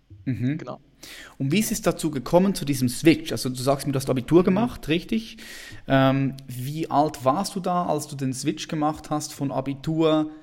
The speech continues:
Speaker 1: ins Unternehmertum? Oder, oder bist
Speaker 2: Ja.
Speaker 1: du zwischenzeitlich noch irgendwo angestellt gewesen? Wie können sich das die Leute so vorstellen?
Speaker 2: Ich habe nichts Anständiges gelernt. Also ich habe, äh, zweitausendfünf mein Abitur gemacht und es sah gut aus auf dem Papier. Ich hatte eins Komma sechs Abi.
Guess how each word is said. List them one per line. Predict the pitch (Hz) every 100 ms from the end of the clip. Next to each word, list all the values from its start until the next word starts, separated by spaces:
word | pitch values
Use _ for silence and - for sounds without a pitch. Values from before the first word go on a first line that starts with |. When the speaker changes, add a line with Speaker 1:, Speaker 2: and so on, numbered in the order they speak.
| _ _ _ _
Speaker 1:
ins | - 139 139
Unternehmertum? | 143 120 117 180 240 277 311
Oder, | 359 - -
oder | 143
bist | 147
Speaker 2:
Ja. | 139
Speaker 1:
du |
zwischenzeitlich | 185 175 151 143 143
noch | 143 139
irgendwo | 123 113
angestellt | - 269 - 269
gewesen? | - 233 269 254 220
Wie |
können | 165 214
sich | 196
das | 175
die | 175
Leute | 160 156
so | 143
vorstellen? | 135 208 - 104 104 - _ - - -
Speaker 2:
Ich | 131
habe | 147 143
nichts | 151 170 175
Anständiges | 139 139 131 127 123 120
gelernt. | 117 - -
Also | - 131
ich | 135
habe, | 156 -
äh, | 143 139
zweitausendfünf | 131 147 143 135 185 196
mein | 156
Abitur | 139 139 180
gemacht | 214 196 196 - -
und | 139
es | 131 -
sah | 135
gut | 131 202 294
aus | 254 156
auf | 135 139
dem | 135
Papier. | 139 - 151 139 135
Ich | 127
hatte | 113 113
eins | 131 127
Komma | - 117
sechs | 127 156 -
Abi. | - 160 160